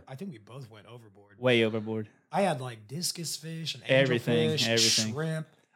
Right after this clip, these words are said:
Speaker 1: But I had this little, I had this little, like, tiny tank, probably, like, twelve by twelve by twelve, like, little cube.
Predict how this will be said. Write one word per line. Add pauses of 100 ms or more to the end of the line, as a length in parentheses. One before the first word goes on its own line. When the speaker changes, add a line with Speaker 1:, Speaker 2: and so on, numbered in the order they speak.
Speaker 1:
But
I
had
this
little,
I
had
this
little,
like,
tiny
tank,
probably,
like,
twelve
by
twelve
by (420)
twelve, (360)
like,
little
cube.